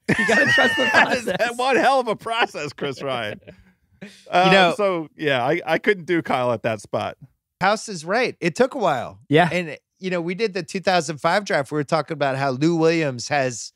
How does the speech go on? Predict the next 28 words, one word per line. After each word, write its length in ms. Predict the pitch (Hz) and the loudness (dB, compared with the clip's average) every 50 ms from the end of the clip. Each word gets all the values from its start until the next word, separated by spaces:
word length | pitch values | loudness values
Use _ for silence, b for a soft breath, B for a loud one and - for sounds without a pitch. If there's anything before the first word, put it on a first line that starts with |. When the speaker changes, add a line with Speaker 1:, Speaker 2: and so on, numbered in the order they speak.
| _ _ _ _ _ | _ _ _ _ _
Speaker 3:
basically 460 | - 165 190 202 - - - 170 143 | -2 0 0 0 -2 -6 -8 -8 -8
two 260 | 123 - - 165 156 135 | -6 -6 -4 -4 -4 -4
careers 760 | - - 139 139 156 160 139 104 90 95 - - - - - _ _ _ _ _ _ _ _ _ _ _ | -4 -2 -2 0 0 0 -2 -4 -6 -8 -12 -12 -12 -14 -16 _ _ _ _ _ _ _ _ _ _ _
where 140 | - 143 143 | 4 4 6
he's, 280 | 143 143 151 147 127 151 | 6 4 2 0 0 0
like, 340 | 143 139 135 104 - - _ _ _ _ _ _ _ _ _ _ _ _ _ _ _ _ - | 2 2 0 -2 -6 -16 _ _ _ _ _ _ _ _ _ _ _ _ _ _ _ _ -10
kinda 300 | - 339 339 330 269 226 | -6 -4 -4 -2 0 0
like 160 | 208 180 - | 0 0 0
Jamal 320 | - 170 147 147 160 160 | -2 0 2 4 2 2
Crawford 480 | - - 156 135 139 143 - 165 147 135 | 2 2 2 2 2 0 -2 -4 -6 -4
with 160 | 127 120 104 | -6 -6 -4
less 200 | 131 135 131 - | -4 -4 -4 -4
P 240 | - - 143 135 127 | -6 -6 -4 -2 0
R 300 | 127 127 131 139 135 123 | 0 2 2 0 0 -2
for 460 | - - 127 123 120 117 107 107 - _ _ _ _ _ _ _ _ | -4 -4 -4 -2 -2 -4 -6 -10 -14 _ _ _ _ _ _ _ _
the 80 | - 143 | -12 -8
first 300 | - - 151 147 - - | -4 -2 -2 -2 -2 -4
nine 260 | 135 135 139 139 143 | -2 -2 0 0 -2
years 260 | 143 139 143 143 127 | -2 -2 -2 -2 -2
of 60 | - 131 | -4 -6
his 160 | 131 120 - | -6 -8 -6
career. 400 | - - 147 151 165 160 143 127 | -6 -4 -2 0 2 2 2 2
And 100 | 127 131 | 0 0
then 140 | 143 147 151 | -2 -2 -2
as 160 | 143 127 - | -2 -4 -4
the 80 | 131 120 | -6 -8
league 300 | 123 139 160 180 175 160 | -4 -4 -4 -4 -4 -4
changes, 720 | - - 139 123 120 104 110 117 110 104 95 - - - | -4 -4 -2 -2 -4 -4 -4 -4 -4 -4 -6 -8 -10 -12